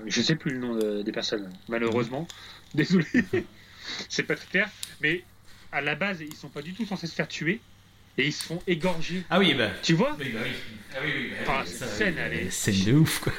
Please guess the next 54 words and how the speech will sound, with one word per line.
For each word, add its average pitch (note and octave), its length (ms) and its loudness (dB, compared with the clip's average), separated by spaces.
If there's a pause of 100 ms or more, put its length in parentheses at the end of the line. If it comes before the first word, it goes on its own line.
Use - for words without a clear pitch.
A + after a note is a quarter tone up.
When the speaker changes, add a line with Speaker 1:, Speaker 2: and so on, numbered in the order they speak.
Speaker 2:
<laughs> - 600 2
Speaker 1:
Une B2+ 140 2
des C3 120 2
scènes D#3 280 -4
les A2 60 -8
plus, A#2 380 -4
ouais. B2+ 80 0 (180)
Bah, A#2 80 -2
c'est B2+ 120 -2
une B2 40 -2
des B2 80 0
scènes C#3 160 -2
les A#2 60 -4
plus A#2 180 -8
emblématiques, A#2+ 460 -2
d'ailleurs, A2+ 180 0
de, A2 180 -4 (460)
des A#2 140 2
Game A2 160 0
of F#2+ 80 -10
Speaker 2:
Ah - 60 -10
Speaker 1:
Thrones. D#3+ 120 -4
Speaker 2:
bah D#3 100 -4
oui, A2+ 80 -6
forcément. B2 520 -10 (340)
Speaker 1:
T'as A2 160 2
Speaker 2:
Forcément, A2+ 460 -6
ça, - 120 -16
c'est - 120 -16
un F2+ 60 -12
truc G2+ 200 -12
de G#2 60 -12
dingue. A2 260 -8
Speaker 1:
Bah, C3+ 160 2
Speaker 2:
Ça, C#3+ 140 -4
Speaker 1:
du B2 100 -8
Speaker 2:
c'est A#2+ 60 -10
Speaker 1:
coup, D#3+ 100 0
c'est A2 420 -2 (120)
la B2 160 0
mort C3 260 -4
de, A#2 260 -8
des A2+ 100 -8
parents A2+ 240 -8
Stark. - 260 -12 (1080)
Speaker 2:
C'est - 200 -6
Speaker 1:
Et - 20 4
Speaker 2:
ça, A#2 60 0
Speaker 1:
puis C#3 100 2
là, C#3 60 2
c'est - 140 -10
Speaker 2:
c'est A#2+ 60 -6
Speaker 1:
atroce, D3+ 400 -4
quoi. A#2 140 -14